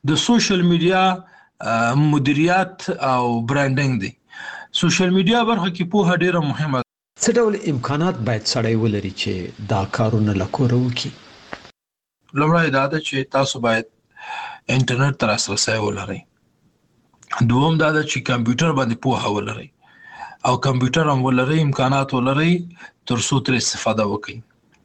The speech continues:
Speaker 1: دریم، بشري قوه ده. بشري نیرو،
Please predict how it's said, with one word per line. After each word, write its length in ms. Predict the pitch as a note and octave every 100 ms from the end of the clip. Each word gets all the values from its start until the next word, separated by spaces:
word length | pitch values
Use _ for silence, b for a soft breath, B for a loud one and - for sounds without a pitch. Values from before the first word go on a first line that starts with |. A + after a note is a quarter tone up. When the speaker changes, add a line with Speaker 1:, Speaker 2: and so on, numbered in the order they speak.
| _ B B B2+
Speaker 1:
دریم، 340 | D#3 G#3+ G#3
بشري 420 | E3+ - F3 A3
قوه 320 | G#3+ - C3+
ده. 180 | A#2+ A2 - _ _ _ _ _ _ _ _ _ _ _ _ -
بشري 400 | C3 - E3+ G#3+
نیرو، 440 | G#3 F#3+ G3+ G#3